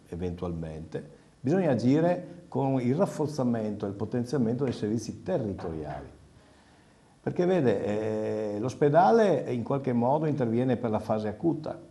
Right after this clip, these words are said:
e lì il cittadino ha risposte adeguate, certamente anche di eccellenza, mentre i servizi territoriali dovrebbero rispondere a, a, a, dovrebbero rispondere alla, alla,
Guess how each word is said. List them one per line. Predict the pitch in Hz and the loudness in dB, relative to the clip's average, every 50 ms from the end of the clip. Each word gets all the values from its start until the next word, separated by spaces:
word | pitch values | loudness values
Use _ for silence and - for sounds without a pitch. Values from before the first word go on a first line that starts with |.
| - - - | -20 -20 -8
e | - 139 160 | -2 0 2
lì | 190 226 214 165 - - - - - | 4 4 4 4 2 0 -4 -12 -12
il | - 131 | -12 -8
cittadino | - - 160 143 151 139 131 160 190 185 175 151 131 | -6 -6 -2 0 0 2 2 2 0 0 0 0 0
ha | |
risposte | 123 117 107 107 - 123 123 135 160 - - - - - - - | 0 0 -2 -4 -4 -2 -2 -2 -2 -2 -6 -8 -10 -12 -12 -12
adeguate, | - - 110 110 104 104 110 113 135 160 170 - - - - - | -10 -6 -4 -4 -2 0 2 2 2 2 0 -4 -8 -12 -8 -4
certamente | - 139 123 - 117 104 104 127 175 208 190 - 151 | -4 -2 0 0 0 0 0 0 0 -2 -2 -2 -2
anche | 170 170 151 | -2 0 0
di | 131 120 | 0 0
eccellenza, | 113 110 - - 101 98 107 139 175 196 202 - - - - - - - - - - - _ _ _ _ _ _ _ _ _ _ - | 0 0 -2 -4 -4 -2 -2 -4 -4 -6 -8 -10 -12 -14 -16 -18 -20 -20 -20 -20 -20 -20 _ _ _ _ _ _ _ _ _ _ 0
mentre | - 196 226 226 - 156 131 | 4 4 4 6 6 4 4
i | 127 - - | 4 2 0
servizi | 127 - - 165 196 208 180 151 | 0 2 4 4 6 6 4 4
territoriali | 147 139 139 165 156 220 208 175 165 180 226 | 4 4 2 4 4 4 4 6 6 6 6
dovrebbero | 202 151 139 143 143 143 139 | 6 6 6 6 6 4 2
rispondere | 151 151 151 147 135 151 180 196 180 170 147 | 2 0 0 0 0 0 0 0 2 2 2
a, | 120 | 2
a, | 117 117 127 - 110 117 113 113 | 2 2 2 2 2 4 2 2
a, | - 110 110 113 107 | 0 -2 -2 -2 -2
dovrebbero | 117 127 139 139 139 | 0 0 0 0 0
rispondere | 139 147 - - 123 147 160 160 151 143 131 - | 0 -2 -2 -2 0 0 2 2 2 2 2 2
alla, | - 104 110 107 110 110 107 104 101 101 | 2 2 2 2 2 2 2 2 0 0
alla, | 107 104 107 107 107 104 104 104 101 98 95 98 | 0 0 0 0 0 0 0 0 0 -2 -2 -4